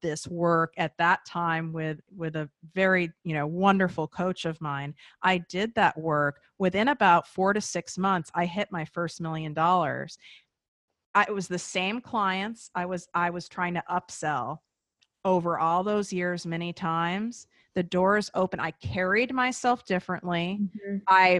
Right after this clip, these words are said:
Speaker 1: probably chose different words. I came across differently. I didn't have, people can smell, like,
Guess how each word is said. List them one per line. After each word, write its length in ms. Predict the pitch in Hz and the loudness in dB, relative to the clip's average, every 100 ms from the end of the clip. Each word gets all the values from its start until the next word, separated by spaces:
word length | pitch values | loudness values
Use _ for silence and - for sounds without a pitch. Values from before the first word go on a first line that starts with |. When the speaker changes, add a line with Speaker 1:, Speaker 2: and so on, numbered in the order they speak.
| - | 4
Speaker 1:
probably 460 | 185 180 190 220 | 6 6 6 0
chose 420 | 220 - 185 190 - | -2 -2 -2 -2 -4
different 420 | 175 - 208 180 | -6 -4 -6 -6
words. 720 | 165 165 165 190 240 - - _ _ _ _ _ _ | -4 0 2 2 -2 -6 -20 _ _ _ _ _ _
I 100 | 180 | 2
came 280 | 170 208 175 | 2 0 0
across 640 | 156 - 190 190 214 - | -2 0 6 6 6 2
differently. 880 | - 220 233 - 214 208 208 208 220 - _ _ | -4 -2 -4 -6 -4 -2 -2 -2 -6 -10 _ _
I 100 | 185 | 0
didn't 300 | 175 190 220 | 0 0 -2
have, 440 | - 208 190 196 196 - | 0 4 6 6 2 -4
people 340 | 226 254 381 | -4 0 0
can 160 | - 208 | 4 2
smell, 760 | - - 196 185 190 196 185 | 0 -2 2 6 8 8 6
like, 220 | 170 160 | 2 -2